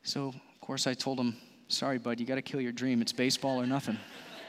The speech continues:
Well, of course, I didn't say that. Encouraged him. In sincerity, that's what he said. So the question is, when people look into your life, do they say,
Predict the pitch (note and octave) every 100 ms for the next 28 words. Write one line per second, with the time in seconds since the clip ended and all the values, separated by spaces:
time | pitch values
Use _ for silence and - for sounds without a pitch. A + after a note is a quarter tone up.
0 | - - - - - - - - - -
1 | - - - - - - - - - -
2 | - - - G#2 - - A#2+ - A2+ B2
3 | B2 A2+ - A2+ A2 F#2 - - - -
4 | - C3+ - D3 C3 B2 - A2+ A2+ A#2+
5 | - - C#3 C3 C3 - D3+ C#3 - E3
6 | F#3+ C#3+ G#2 G#2+ - - - - B2+ B2+
7 | - C#3+ G#2 A2+ - - - - - -
8 | - - - - - - _ _ _ _
9 | _ _ _ _ _ _ _ _ _ _
10 | _ _ _ _ _ _ _ - F#3+ E3+
11 | A3 G#3+ E3+ D3 D3 C#3+ C#3+ F#3 F3+ D3
12 | D#3+ D#3+ D3 C#3 B2+ C#3+ D#3+ C3 - C#3
13 | C3+ C3+ - C#3 C3+ B2